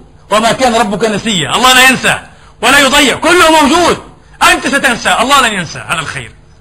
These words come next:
ولو مثاقيل الذر يا رجل. عامل الله بالصدق بهذا المنطق يا إخواني.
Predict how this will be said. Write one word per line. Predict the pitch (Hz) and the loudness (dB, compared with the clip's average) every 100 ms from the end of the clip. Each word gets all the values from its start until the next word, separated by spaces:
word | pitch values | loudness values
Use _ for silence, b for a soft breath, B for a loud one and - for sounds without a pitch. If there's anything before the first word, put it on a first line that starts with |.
| _ | _
ولو | 214 285 285 | 0 2 2
مثاقيل | 254 220 - 277 233 | -2 -2 -2 -2 -2
الذر | 170 277 220 | 0 0 2
يا | 180 | 2
رجل. | 262 277 160 B B - | 2 0 -4 B B -2
عامل | 277 269 | 0 0
الله | 214 190 202 | -2 0 -2
بالصدق | 160 - 147 - | -2 -12 -18 -8
بهذا | 170 233 | -2 -2
المنطق | 190 214 190 - | -2 -4 -6 -14
يا | 131 | -18
إخواني. | - 180 160 | -10 -8 -8